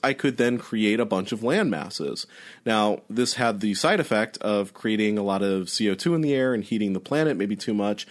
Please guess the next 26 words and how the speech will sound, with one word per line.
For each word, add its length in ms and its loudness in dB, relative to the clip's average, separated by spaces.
But 380 2
I 80 2
could 140 -2
also 320 0
just 180 -6
kinda 240 -4
start 320 -2
terraforming 760 -2
and 200 -2
creating, 480 0
like, 200 -4
jungles 600 -2
and 100 -8
things 200 -6
like 200 -4
that 300 0
that 180 -2
would 220 -2
help 400 -2
offset 600 0
all 200 2
of 160 -2
the 100 -4
C 240 0
O 80 0
two. 460 0